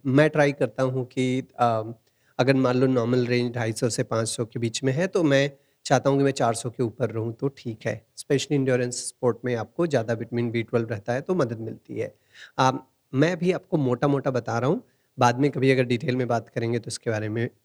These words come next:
मैं और भी पॉइंट्स आपको बताऊँगा। अभी तक हमने बात की सीबीसी, अ, cardiac, अ, health test के बारे में और vitamin D three,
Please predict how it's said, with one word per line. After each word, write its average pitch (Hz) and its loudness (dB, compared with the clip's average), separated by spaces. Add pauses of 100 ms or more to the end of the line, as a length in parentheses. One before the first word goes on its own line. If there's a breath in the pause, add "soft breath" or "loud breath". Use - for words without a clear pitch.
मैं 127 0 (100)
और 117 -2
भी 113 -6
पॉइंट्स 113 -8
आपको 113 -6
बताऊँगा। 120 -4 (460 loud breath)
अभी 131 4
तक 147 4
हमने 135 0
बात 123 -2
की - -8
सीबीसी, 131 -4 (400)
अ, 117 0 (120)
cardiac, 123 2 (120)
अ, 123 -2 (300)
health 135 0
test - -4
के 135 -2
बारे 123 -2
में 175 -4 (140)
और 117 -2
vitamin 127 -2
D 117 -4
three, 113 -6